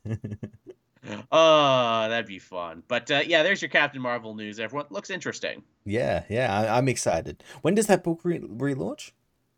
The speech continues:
Speaker 2: Uh, fairly soon, by the sounds of it.
Speaker 1: Okay.
Speaker 2: <coughs> A lot of these come out fairly soon. Uh, now, another thing I did this week, Matt, is that I had the option to go see, uh, the Flash movie,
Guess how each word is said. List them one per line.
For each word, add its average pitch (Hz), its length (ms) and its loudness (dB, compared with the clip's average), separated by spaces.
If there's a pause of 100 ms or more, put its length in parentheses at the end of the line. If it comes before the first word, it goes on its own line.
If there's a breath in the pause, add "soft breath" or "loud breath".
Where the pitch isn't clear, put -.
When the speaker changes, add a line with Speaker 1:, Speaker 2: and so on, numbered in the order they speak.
Speaker 2:
Uh, 120 200 2
fairly 147 380 2
soon, 135 320 -2
by 98 120 2
the 90 100 -8
sounds 104 340 -2
of 80 80 -12
it. 82 180 -10 (100)
Speaker 1:
Okay. 98 360 -2 (380)
Speaker 2:
<coughs> - 280 2
A 139 60 4
lot 123 200 6
of 120 60 0
these 107 180 -6
come 101 140 -4
out 98 160 -6
fairly 92 260 -6
soon. 90 400 -8
Uh, 95 340 2 (320 loud breath)
now, 156 160 6
another 196 280 6
thing 147 200 0
I 127 120 2
did 117 240 -6
this 113 180 -6
week, 110 160 -8
Matt, 107 240 -2
is 101 100 -10
that 107 120 -2
I 113 160 2
had 120 160 -4
the 107 100 -4
option 110 460 -4
to 107 80 -12
go 101 260 -4
see, 101 420 -6
uh, 95 280 -2
the - 80 -8
Flash - 420 2
movie, 90 460 -6